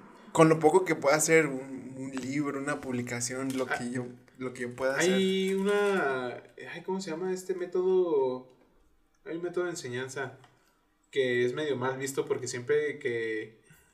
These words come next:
Speaker 2: a-, es un niño de esa institución, el niño siempre anda acá bien vago y le
Speaker 1: Montessori.
Speaker 2: Ándale. El Montessori va tipo así, vato, de que tú vayas descubriendo por ti mismo.
Speaker 1: Es que se me hace muy, muy intenso porque es un modelo de aprendizaje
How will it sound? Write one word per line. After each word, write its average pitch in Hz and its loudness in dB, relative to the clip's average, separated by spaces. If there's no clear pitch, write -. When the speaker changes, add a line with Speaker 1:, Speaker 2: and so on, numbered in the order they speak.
Speaker 2:
a-, 127 -2
es 123 -4
un 151 -8
niño 147 -4
de 127 0
esa 120 -4
institución, 147 -6
el 127 -6
niño 123 -2
siempre 135 -2
anda 135 0
acá 135 2
bien 131 0
vago 113 2
y - 0
le 139 4
Speaker 1:
Montessori. 127 2
Speaker 2:
Ándale. 113 -6
El 143 0
Montessori 147 0
va 175 -2
tipo 180 -4
así, 170 -2
vato, 127 0
de 113 -6
que 113 -4
tú 123 -2
vayas 135 2
descubriendo 120 -6
por 113 -6
ti 120 -12
mismo. 117 -14
Speaker 1:
Es 131 2
que - -2
se 143 4
me 131 6
hace 123 4
muy, 135 4
muy 139 0
intenso 131 -2
porque 120 -4
es 117 -2
un 131 -4
modelo 135 6
de 147 10
aprendizaje 117 -4